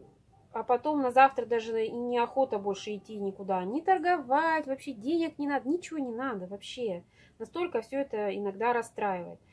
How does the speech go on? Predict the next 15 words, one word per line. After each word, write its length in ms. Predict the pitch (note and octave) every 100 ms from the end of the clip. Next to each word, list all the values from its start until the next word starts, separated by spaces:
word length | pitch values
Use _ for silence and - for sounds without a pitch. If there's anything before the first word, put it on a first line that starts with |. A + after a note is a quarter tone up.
| _ - _ _ _ -
Ну, 440 | D#4+ F#4+ F4+ -
я 200 | B3 D4
как 180 | D4 D4
бы 100 | C4+
уже 280 | C#4 C#4+ D4 D4
привыкла 540 | C4+ C#4 F4 G#4 F#4
к 80 | E4+
этому, 500 | E4 C#4 C4 B3 B3 - -
но 100 | C4+
все 160 | -
равно 300 | D#4 E4+ D4
бывают 480 | G#3+ A3 B3+ A#3+ -
очень 280 | A3+ - G3+
такие 320 | F#3 - A3
люди. 360 | C#4+ E4+ A#3